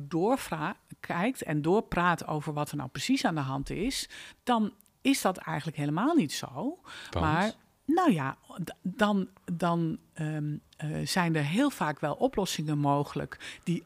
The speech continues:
Speaker 1: en de veiligheid garanderen en, ehm, ook de autonomie van de patiënt respecteren. Want als jij met een patiënt doorpraat over, ja, ik word, ehm, eh, ik, het is voor mij belangrijk dat ik weet welke medicijnen u krijgt, want we hebben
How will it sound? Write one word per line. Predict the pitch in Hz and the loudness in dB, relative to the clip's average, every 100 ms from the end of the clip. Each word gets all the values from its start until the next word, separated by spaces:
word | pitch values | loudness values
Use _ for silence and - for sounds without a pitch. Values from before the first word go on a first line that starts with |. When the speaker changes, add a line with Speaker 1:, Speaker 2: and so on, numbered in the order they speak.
| - | 0
Speaker 1:
en | 247 262 | 6 8
de | 185 | 8
veiligheid | 226 269 320 - 143 147 | 4 4 2 0 -4 -6
garanderen | - 143 135 131 131 139 220 349 - - - - - | -8 -6 -4 -2 -2 -2 -2 -2 -4 -12 -16 -18 -4
en, | - 262 240 240 - | 2 6 6 4 -2
ehm, | 160 147 139 143 - | -4 -2 0 -2 0
ook | - 160 | 0 0
de | - | 0
autonomie | 156 151 165 175 | 0 0 2 2
van | 170 180 | 0 -2
de | |
patiënt | 175 190 302 330 | -4 -2 0 0
respecteren. | 165 147 - 127 - 131 | -2 -6 -8 -8 -4 -2
Want | 156 175 | 0 0
als | 233 240 | 0 2
jij | 247 240 | 2 4
met | 226 | 4
een | 214 | 2
patiënt | 202 208 233 220 - | 0 -2 0 -2 -2
doorpraat | 156 233 277 - 165 151 151 - - - - | 2 2 2 -2 0 0 -2 -8 -14 -12 -8
over, | - 180 170 170 165 - - | 0 2 2 0 -2 -6 -14
ja, | - 196 185 - | -2 0 0 0
ik | 214 196 | -2 0
word, | 165 175 - - - | -2 -2 -4 -14 -10
ehm, | 160 156 151 156 - | -6 -4 -2 -4 -8
eh, | - 151 151 147 | -8 -6 -4 -6
ik, | - 185 - | -6 -8 -6
het | 156 202 | -6 -2
is | 180 | 0
voor | 170 | 0
mij | 180 202 | 2 2
belangrijk | 165 180 180 151 147 | 2 0 0 0 -2
dat | 160 | -4
ik | 151 | 0
weet | 165 156 | 2 2
welke | 156 151 156 | 0 0 0
medicijnen | 143 143 - 196 208 170 | -2 -2 0 2 2 0
u | |
krijgt, | 147 147 143 | -4 -4 -2
want | 160 156 | -2 -2
we | |
hebben | 143 156 151 147 | 0 0 0 0